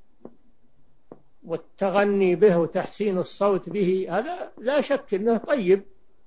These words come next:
ولكنه ليس هو المقصود، هذا وسيلة، هذا وسيلة إلى تدبره، وسيلة إلى العمل به.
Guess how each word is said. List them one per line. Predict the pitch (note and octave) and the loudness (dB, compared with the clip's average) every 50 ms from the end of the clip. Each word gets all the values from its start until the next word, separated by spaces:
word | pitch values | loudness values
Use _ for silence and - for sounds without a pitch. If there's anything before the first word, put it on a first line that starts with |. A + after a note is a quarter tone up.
| - - - - - - - - - - - - - - - - - - - - - - - - - - | -20 -20 -20 -20 -20 -20 -20 -20 -20 -20 -20 -20 -20 -20 -20 -20 -20 -20 -20 -20 -20 -20 -20 -20 -20 -12
ولكنه | - C3 C#3 F3 F3+ F3+ - - G#3 G3+ G3+ G3+ F3 F#3+ G3+ | -10 -4 -2 -2 -2 -2 -2 -2 -2 0 0 0 2 2 2
ليس | G#3+ B3 C4+ A3 - A3 | 2 0 0 -2 -2 0
هو | G3 G3 F#3+ F#3 F#3 | 0 2 2 2 2
المقصود، | F3 D#3+ D#3+ D#3+ - - - G3 E3+ C3+ - - - - - - - - - - - - - - | 0 -2 -4 -8 -10 -10 -10 -10 -10 -10 -10 -14 -20 -20 -20 -20 -20 -20 -20 -20 -20 -20 -20 -12
هذا | - E3+ F3+ G#3 G3+ G#3 | -6 -2 -2 0 2 4
وسيلة، | G3+ G3 G3+ F#3+ - - C4 C#4+ A#3 E3+ C#3 A#2 - - - - - - - - - - - - - - - - - - - - - - - - | 4 4 4 4 2 2 2 2 2 2 0 -2 -6 -12 -20 -20 -20 -20 -20 -20 -20 -20 -20 -20 -20 -20 -20 -20 -20 -20 -20 -20 -20 -20 -20 -14
هذا | - B2+ D3+ E3+ F#3+ F#3 | -8 -6 -4 -2 0 0
وسيلة | F#3 F#3+ F#3 F#3+ - A#3 B3 A#3+ A#3+ A#3+ A#3+ B3 C#4 D4 D4 C#4 - - - - - - - - - - - - - - - - - - - - - - - | 0 0 -2 -2 -2 -2 0 2 2 2 2 2 2 0 0 -2 -8 -12 -16 -20 -20 -20 -20 -20 -20 -20 -20 -20 -20 -20 -20 -20 -20 -20 -20 -20 -20 -8 -4
إلى | F3 G3 G3 F#3+ F#3+ G3 F#3+ F3+ - | -2 -2 0 0 0 -2 -2 -4 -4
تدبره، | F#3 F#3 F#3+ F#3+ F3+ E3+ E3 G3+ G#3+ G#3 F3+ D#3 E3 F3+ F#3 F#3 F#3+ - - - - - - - - - - - - - - - - - - - - - - - - - - - - | -6 -4 -4 -6 -6 0 4 4 4 4 4 2 0 -2 -4 -4 -8 -14 -18 -20 -20 -20 -20 -20 -20 -20 -20 -20 -20 -20 -20 -20 -20 -20 -20 -20 -20 -20 -20 -20 -20 -20 -20 -16 -10
وسيلة | D3 E3+ F#3 F3 - - A#3+ B3 A#3+ A#3 A#3 A3 A3+ | -4 -2 -2 -2 0 0 0 2 4 4 4 4 4
إلى | A3+ A3+ A3 G#3 G#3 G#3 G#3 G#3 G#3 G#3 G3+ - - - - | 2 4 4 4 4 4 4 2 2 0 -2 -6 -12 -10 -6
العمل | F#3+ F#3 F3+ E3+ G3+ G#3+ G3+ F#3+ F#3+ F#3 F3+ | -4 -4 -2 -2 0 0 0 0 2 2 0
به. | F3+ G#3 A3 F3 F3+ F#3+ F#3+ - | 0 0 0 -2 -2 -2 -4 -8